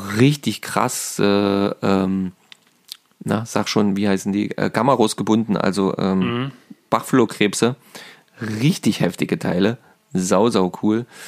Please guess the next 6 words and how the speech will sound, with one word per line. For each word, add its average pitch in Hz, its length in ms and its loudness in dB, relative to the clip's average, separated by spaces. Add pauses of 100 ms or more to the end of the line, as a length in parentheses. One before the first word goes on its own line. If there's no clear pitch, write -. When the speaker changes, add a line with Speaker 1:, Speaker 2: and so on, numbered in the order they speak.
(300)
Speaker 1:
Ähm, 98 440 -4 (640)
und, 95 420 0
äh, 90 100 2
dann 92 220 0
war 92 320 4
auch, 92 260 -2